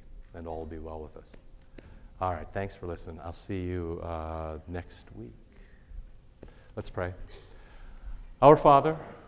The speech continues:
who art in heaven, hallowed be thy name.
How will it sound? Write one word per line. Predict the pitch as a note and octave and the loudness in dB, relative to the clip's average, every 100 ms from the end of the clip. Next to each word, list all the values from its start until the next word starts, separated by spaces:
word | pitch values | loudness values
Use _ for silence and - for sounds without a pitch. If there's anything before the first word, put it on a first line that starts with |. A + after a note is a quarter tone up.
| - | -8
who | B2 | 6
art | B2 B2+ C3 | 10 10 8
in | A#2+ | 0
heaven, | A2 G#2 F#2 G2+ B2+ C3+ - - - | 2 2 2 -4 -8 -12 -18 -20 4
hallowed | C3+ C3+ C3 A#2+ | 8 8 8 4
be | B2+ | 4
thy | A#2 A2+ A2 | 6 4 4
name. | G#2+ G#2+ A2 C3+ | 2 0 0 -4